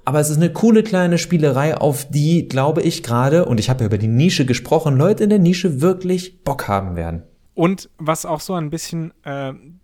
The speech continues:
Speaker 2: für diese Nischenthese spricht, ist, dass wir dieses Jahr,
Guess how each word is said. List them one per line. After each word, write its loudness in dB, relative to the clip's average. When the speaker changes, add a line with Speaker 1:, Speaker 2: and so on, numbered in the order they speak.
Speaker 2:
für -4
diese -6
Nischenthese -4
spricht, -8
ist, -10
dass -8
wir -2
dieses -8
Jahr, -4